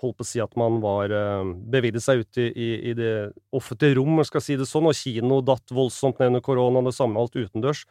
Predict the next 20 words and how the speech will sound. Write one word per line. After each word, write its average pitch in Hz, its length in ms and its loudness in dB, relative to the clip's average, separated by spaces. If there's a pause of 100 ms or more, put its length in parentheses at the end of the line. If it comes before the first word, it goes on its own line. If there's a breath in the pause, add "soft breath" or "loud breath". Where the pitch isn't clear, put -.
(360 soft breath)
Radio 127 320 6
har 139 80 6
holdt 131 160 0
seg 139 180 4
ganske 131 380 0
bra, 151 220 6
men 151 100 2
fikk 123 240 -4
jo 156 140 4
en 139 80 -2
dupp 113 180 -6
allikevel, 131 400 0
men 143 160 4
nå... 135 140 6 (640 soft breath)
i - 80 -6
den - 80 2
siste - 240 -2
rapporten 135 320 0
så 151 160 -6
så 139 80 0